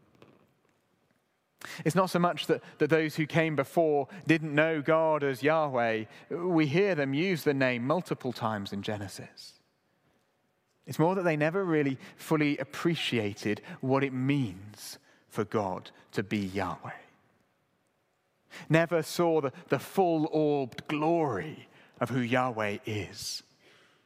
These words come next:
Never knew the depths of, of his commitment to his people. Now, well, now, Moses will see.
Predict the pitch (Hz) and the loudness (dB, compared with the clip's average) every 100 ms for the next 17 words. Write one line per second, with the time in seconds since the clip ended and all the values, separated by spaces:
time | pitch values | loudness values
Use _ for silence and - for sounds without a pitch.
0 | _ _ _ _ _ _ _ _ _ _ | _ _ _ _ _ _ _ _ _ _
1 | _ - 120 110 113 104 104 127 - - | _ -4 -2 0 0 -2 0 -2 -2 -14
2 | - 110 95 - - - - 107 - - | -8 -8 -8 -16 -10 -8 -2 -4 -4 -8
3 | 110 117 135 113 98 - - - _ - | -4 -2 -4 -8 -12 -14 -18 -18 _ -10
4 | 101 101 - - 110 - - _ _ _ | -6 -8 -8 -12 -12 -14 -20 _ _ _
5 | _ _ _ _ _ _ _ _ _ _ | _ _ _ _ _ _ _ _ _ _
6 | _ _ _ _ _ _ _ _ _ _ | _ _ _ _ _ _ _ _ _ _
7 | 113 123 110 92 107 120 - - _ _ | -2 0 -2 -6 -12 -14 -20 -20 _ _
8 | _ _ _ _ _ _ _ _ _ _ | _ _ _ _ _ _ _ _ _ _
9 | _ _ 113 104 107 117 110 98 98 - | _ _ -4 -2 0 0 0 -4 -6 -12
10 | - _ _ _ - 107 120 113 98 98 | -20 _ _ _ -6 -2 -2 -2 -6 -6
11 | - - _ _ - 92 82 - - 98 | -10 -20 _ _ -14 -12 -10 -8 -6 -8
12 | 85 104 | -10 -14